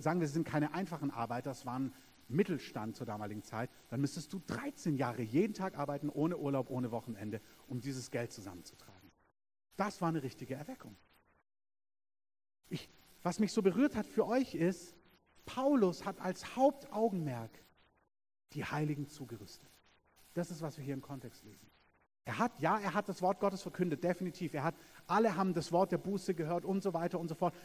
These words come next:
Aber ein anderer Aspekt ist, er hat die Gemeinde stark gemacht und zugerüstet. Und ich habe empfunden, das ist, was ihr getan habt in den ganzen Jahren. Ihr habt Männer und Frauen zugerüstet, die sind stark geworden. Und das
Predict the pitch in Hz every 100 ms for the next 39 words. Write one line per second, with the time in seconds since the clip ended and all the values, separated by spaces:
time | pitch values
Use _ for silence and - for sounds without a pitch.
0 | - - 175 175 190 233 254 240 214 -
1 | 220 208 165 - - 180 185 175 170 175
2 | 196 208 208 208 - - 190 170 - 175
3 | 139 123 147 - 165 139 110 - 127 -
4 | - - 170 202 208 214 190 165 214 233
5 | - 214 - 185 - 190 196 - - -
6 | 170 - 180 175 147 170 175 196 214 -
7 | 196 185 175 165 190 170 170 202 240 240
8 | 180 160 - 180 202 185 208 180 156 143
9 | - - 165 165 190 233 - - 202 202
10 | 180 135 117 107 - - - 143 226 233
11 | -